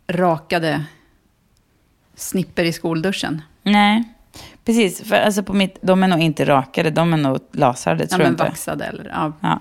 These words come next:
Speaker 1: Ja. Jag hoppas att de inte är lasrade.
Speaker 2: Nej, det hoppas
Speaker 1: Om man är
Speaker 2: jag
Speaker 1: så
Speaker 2: med.
Speaker 1: ung när man gör sånt. Alltså,
Speaker 2: Ja.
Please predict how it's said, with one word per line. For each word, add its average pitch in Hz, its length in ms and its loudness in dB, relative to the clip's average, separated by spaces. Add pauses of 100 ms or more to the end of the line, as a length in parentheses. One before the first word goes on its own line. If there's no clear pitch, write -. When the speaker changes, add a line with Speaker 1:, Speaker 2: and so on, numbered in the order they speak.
(140)
Speaker 1:
Ja. 180 160 -8 (300)
Jag 247 100 -2
hoppas 330 440 0
att 349 80 2
de 370 100 2
inte 240 200 2
är 185 60 0
lasrade. 160 640 0 (320)
Speaker 2:
Nej, 175 180 2
det 170 60 2
hoppas 165 100 0
Speaker 1:
Om 214 60 0
man 240 80 4
är 254 40 2
Speaker 2:
jag 247 80 2
Speaker 1:
så - 60 2
Speaker 2:
med. 202 100 2
Speaker 1:
ung 294 200 4
när 208 80 0
man 175 120 2
gör 156 140 0
sånt. - 420 -8
Alltså, 175 160 2
Speaker 2:
Ja. 165 100 4